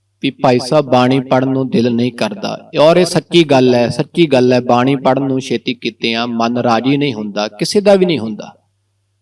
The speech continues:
ਬਹੁਤ ਔਖਾ ਕੰਮ ਹੈ, ਆਖਣ ਔਖਾ ਸਾਚਾ ਨਾਉ। ਇਹ ਸਵਾਲ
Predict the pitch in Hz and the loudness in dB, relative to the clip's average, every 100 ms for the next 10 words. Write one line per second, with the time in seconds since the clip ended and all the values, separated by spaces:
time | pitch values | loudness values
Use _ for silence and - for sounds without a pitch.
0 | _ _ - 139 190 190 165 139 139 123 | _ _ 0 2 2 0 -2 -2 -2 -2
1 | 113 107 101 104 - 139 135 147 143 123 | -4 -6 -8 -8 -2 -2 -2 -6 -2 -2
2 | 123 131 170 131 107 - 107 107 110 175 | 0 -2 -2 -2 -4 -4 -4 -6 -8 0
3 | 196 - 196 156 139 165 170 165 165 | 2 4 4 6 6 4 2 -2 -8